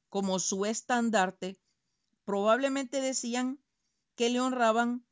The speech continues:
como a uno de los apóstoles originales. Para ayudarles a corregir su dependencia de la sabiduría humana,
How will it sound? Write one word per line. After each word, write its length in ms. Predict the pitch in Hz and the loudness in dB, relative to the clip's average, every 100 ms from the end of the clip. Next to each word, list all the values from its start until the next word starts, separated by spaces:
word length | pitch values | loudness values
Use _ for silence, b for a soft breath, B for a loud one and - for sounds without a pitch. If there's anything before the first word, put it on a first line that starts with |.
| _ | _
como 200 | 190 180 | -4 -2
a 40 | |
uno 300 | 175 208 240 | 0 0 0
de 120 | 226 214 | 0 0
los 260 | 196 - - | -4 -6 -6
apóstoles 1120 | 170 - 233 247 - 220 190 175 190 - - | -6 -2 -2 0 -4 -4 -2 -4 -6 -14 -12
originales. 1080 | - 165 143 127 117 220 330 180 - - - _ _ _ _ _ _ _ _ | -4 -4 -4 -6 -4 -2 -2 -4 -6 -10 -14 _ _ _ _ _ _ _ _
Para 220 | - 254 277 | -4 0 0
ayudarles 840 | 277 269 233 214 208 208 208 - _ _ - | 0 0 2 2 0 -4 -6 -12 _ _ -14
a 160 | 160 | -12
corregir 500 | - 196 202 202 247 | -6 -4 -2 -4 -4
su 400 | 233 - 269 254 _ _ | -4 -4 -6 -8 _ _
dependencia 1040 | - 214 214 220 208 196 226 240 220 175 160 | -8 -6 -6 -6 -4 -2 0 0 -2 -2 -2
de 80 | 165 | -2
la 120 | 175 | -4
sabiduría 560 | 190 175 175 214 233 | -4 -4 -2 -2 -2
humana, 540 | 233 233 196 160 175 | 0 0 -2 -2 -6